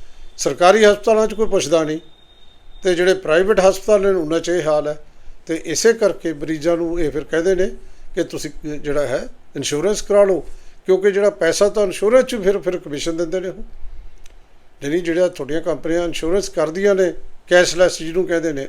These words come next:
ਉਹ 'ਚੋਂ ਫਿਰ ਕਮਿਸ਼ਨ, ਬਿਮਾਰੀ ਘੱਟ ਹੈ, ਜ਼ਿਆਦਾ ਦੱਸ ਕੇ ਉਹਦਾ ਕਮਿਸ਼ਨ ਬਣਾਇਆ ਜਾਂਦਾ ਹੈ। ਸੋ ਇਹ ਹੈ। ਸੋ ਮੈਂ, ਮੈਨੂੰ ਲੱਗਦਾ ਕਿ ਅੱਜ ਦੀ ਜਿਹੜੀ ਵੀਡੀਓ 'ਚ ਤੁਹਾਨੂੰ ਕਾਫੀ ਜਾਣਕਾਰੀ ਮਿਲੀ ਹੋਊਗੀ।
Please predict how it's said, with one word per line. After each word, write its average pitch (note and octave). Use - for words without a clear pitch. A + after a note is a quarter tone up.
ਉਹ E3+
'ਚੋਂ E3
ਫਿਰ D3
ਕਮਿਸ਼ਨ, D#3
ਬਿਮਾਰੀ D3
ਘੱਟ F#3+
ਹੈ, A#3
ਜ਼ਿਆਦਾ D3+
ਦੱਸ F3+
ਕੇ G#3
ਉਹਦਾ E3
ਕਮਿਸ਼ਨ C#3
ਬਣਾਇਆ B2+
ਜਾਂਦਾ B2+
ਹੈ। D#3
ਸੋ -
ਇਹ E3+
ਹੈ। D3+
ਸੋ F3
ਮੈਂ, E3
ਮੈਨੂੰ E3+
ਲੱਗਦਾ C#3+
ਕਿ C#3+
ਅੱਜ C3
ਦੀ C#3
ਜਿਹੜੀ C#3+
ਵੀਡੀਓ B2+
'ਚ -
ਤੁਹਾਨੂੰ B2
ਕਾਫੀ F#3
ਜਾਣਕਾਰੀ C3
ਮਿਲੀ F3
ਹੋਊਗੀ। G3+